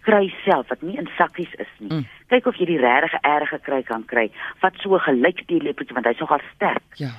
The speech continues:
Speaker 1: Weet 'n bietjie heuning by. En, uh, uh, ek het so 'n swaar wat so sukkel met slaaploosheid. Hy sê, dan word hy wakker, dan sê hy vir homself,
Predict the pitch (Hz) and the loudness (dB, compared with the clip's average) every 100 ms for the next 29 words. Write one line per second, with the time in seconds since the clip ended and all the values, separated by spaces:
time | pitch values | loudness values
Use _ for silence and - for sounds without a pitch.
0 | - 220 294 269 311 202 190 214 233 175 | -8 0 0 2 2 4 4 2 -2 -2
1 | 123 104 90 _ _ _ _ _ _ - | -4 -4 -10 _ _ _ _ _ _ -4
2 | 151 156 151 139 123 113 110 104 - _ | 0 0 0 0 2 2 2 -2 -8 _
3 | _ _ _ - 107 76 - 143 165 170 | _ _ _ -4 -2 -2 -2 -2 -2 0
4 | 151 - 165 160 139 - 147 - 151 143 | -2 2 2 2 -2 -10 -14 -12 -8 -8
5 | 123 143 131 131 123 123 113 147 131 113 | -4 2 2 0 -6 -4 -2 2 2 2
6 | 127 147 120 117 - 120 113 135 131 123 | 0 0 2 0 0 -4 -2 -2 -2 -4
7 | 123 131 | 0 0